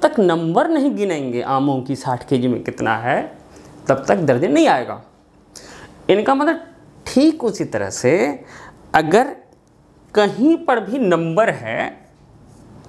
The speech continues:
नंबर को divide कर दें बारह से तो तब दर्जन आएगा। तो यहाँ पे कितना से divide करना है?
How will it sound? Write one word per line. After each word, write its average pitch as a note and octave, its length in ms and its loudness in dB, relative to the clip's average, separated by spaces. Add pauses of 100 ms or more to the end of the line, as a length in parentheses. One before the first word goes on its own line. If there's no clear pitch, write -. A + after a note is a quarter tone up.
(840)
नंबर F3 560 2
को C4 340 -2
divide F3 720 0
कर D#3+ 180 -2
दें G#3+ 300 -2
बारह C#3 300 0
से D#3 220 -6
तो B3 180 -2
तब C4+ 320 0
दर्जन E3 280 0
आएगा। G2+ 340 -6 (800)
तो F#3+ 60 4
यहाँ F#3 200 4
पे G#3 100 -6
कितना B3 300 -4
से B3+ 100 -6
divide B3+ 300 0
करना A#3+ 180 -2
है? A3+ 140 -8